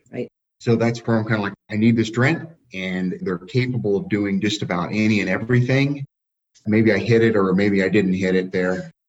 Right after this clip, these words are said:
Speaker 2: So the thing is kind of interesting. I mean, when we get clients, we like telling people that there is very little that a Drent can't do or that you can't do with a Drent. Like we mentioned on the good dog conversation,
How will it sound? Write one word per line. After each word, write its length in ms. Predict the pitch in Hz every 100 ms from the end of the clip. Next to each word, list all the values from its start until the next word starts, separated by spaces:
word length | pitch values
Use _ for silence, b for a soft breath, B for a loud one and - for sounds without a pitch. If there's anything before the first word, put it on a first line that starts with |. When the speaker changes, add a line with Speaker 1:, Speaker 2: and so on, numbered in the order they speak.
| _ _ _ _ _
Speaker 2:
So 600 | 143 147 143 139 139 - -
the 160 | 165
thing 180 | 165 180
is 120 | 175 170
kind 160 | 170
of 80 | 151
interesting. 640 | 160 160 127 - 131 127
I 20 | 127
mean, 520 | 127 131 127 127 - _ _ _
when 160 | 131
we 100 | 143
get 180 | 139 135
clients, 480 | - 135 151 120 107 - _
we 240 | - 117 131
like 240 | 123 120
telling 380 | 120 127 139 123
people 540 | 117 113 117 113 113
that 300 | 110 110 107 - _ _ _ _
there 220 | 127 135 135
is 140 | 123
very 220 | 139 175
little 340 | 139 147 147 113
that 220 | 117 110
a 60 |
Drent 480 | 107 113 120 117 - - _ _ _ -
can't 340 | 139 135 - 117
do 320 | 123 104 98
or 180 | 98 101
that 100 | 104
you 140 | 110
can't 400 | - 123 113 117
do 200 | 110 110
with 220 | 104 101 87
a 20 |
Drent. 340 | 101 110 87 - _ _ _ _ _ _ _ _
Like 160 | 113 113
we 100 | 117
mentioned 540 | 117 117 123 113 110
on 160 | - 98
the 60 |
good 220 | 95 110 110
dog 280 | 98 95
conversation, 880 | - 98 95 95 101 98 - 104 101